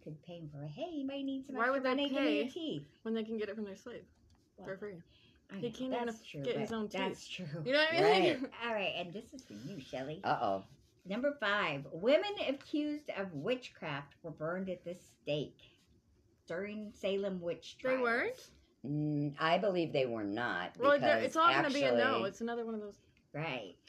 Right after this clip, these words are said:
Speaker 3: Actually, I, okay, go ahead.
Speaker 2: No,
Speaker 1: Yeah,
Speaker 2: you
Speaker 1: go
Speaker 2: tell me.
Speaker 1: ahead.
Speaker 2: I, you know.
Speaker 1: Go ahead.
Speaker 3: Um, they, there were no known witches that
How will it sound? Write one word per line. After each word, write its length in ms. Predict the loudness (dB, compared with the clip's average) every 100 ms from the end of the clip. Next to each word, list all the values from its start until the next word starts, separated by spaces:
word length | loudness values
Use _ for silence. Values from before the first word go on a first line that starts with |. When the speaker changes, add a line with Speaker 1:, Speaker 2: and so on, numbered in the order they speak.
| -2
Speaker 3:
Actually, 880 | 2 2 -2 -8 -4 -2 -4 -6 -10 -6
I, 100 | -4
okay, 260 | -4 -6 -8
go 60 | -10
ahead. 200 | -6 2
Speaker 2:
No, 140 | 6
Speaker 1:
Yeah, 160 | 8 6
Speaker 2:
you 60 | 6
Speaker 1:
go 60 | 6
Speaker 2:
tell 160 | 6
me. 160 | 4 4
Speaker 1:
ahead. 180 | 2 2
Speaker 2:
I, 40 |
you 120 | 0
know. 380 | 2 2 0 -2 -2
Speaker 1:
Go 60 | 2
ahead. 200 | 4 4 2
Speaker 3:
Um, 140 | -4 -8 -10 -4
they, 320 | 0 2 0 -2
there 140 | -4
were 200 | -2 -2
no 260 | -2 -2 -2
known 560 | -2 -2 -2 -2 -4 -4
witches 840 | -6 -6 -12 -12 -12 -16 -20 -20 -8
that 360 | -6 -4 -6